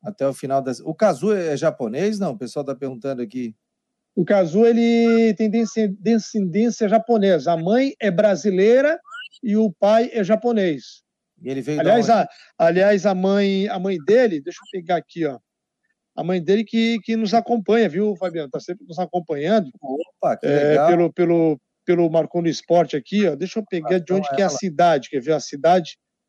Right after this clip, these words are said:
Speaker 2: Que ela,
Speaker 1: Ela tá
Speaker 2: de vez em
Speaker 1: muito
Speaker 2: quando,
Speaker 1: tempo aqui.
Speaker 2: a Adriana Rossato, viu? Adriana
Speaker 1: Opa.
Speaker 2: Rossato, ó, é a Adriana Rossato Ianagu. Esse Ianagu, claro, é do pai que é japonês, né?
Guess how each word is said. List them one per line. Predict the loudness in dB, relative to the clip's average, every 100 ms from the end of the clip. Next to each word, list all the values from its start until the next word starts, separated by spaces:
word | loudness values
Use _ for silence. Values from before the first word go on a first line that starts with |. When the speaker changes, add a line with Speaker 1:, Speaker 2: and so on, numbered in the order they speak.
| _ -12
Speaker 2:
Que | -10 -6
ela, | -2 0 0
Speaker 1:
Ela | -2
tá | -8
Speaker 2:
de | -8 -4
vez | -2
em | -2
Speaker 1:
muito | 0 0
Speaker 2:
quando, | 0 0
Speaker 1:
tempo | -4
aqui. | -8 _ _ _ _ _ _ 0
Speaker 2:
a | 4 4
Adriana | 4 2 0 0 0
Rossato, | -2 -2 -2 -2 -2
viu? | -2 -2 -4 _ _ _ -18
Adriana | -10 -6 -2
Speaker 1:
Opa. | 0
Speaker 2:
Rossato, | 0 0 0 2 0
ó, | 0 0
é | 2
a | 2
Adriana | 4 4 4 4 4 2 0 _ _ _ -2
Rossato | 0 0 2 2 2 0 -2 -2 _ _ -6
Ianagu. | 0 2 2 0 -6 -6 -4 -2 0 2 0 -2 -6
Esse | -8 -4
Ianagu, | -4 -4 -4 -4 -4
claro, | 0 2 2 0 _ -6
é | -2
do | -2
pai | 0 0
que | 2
é | 2
japonês, | 2 2 0 2 0 0
né? | -4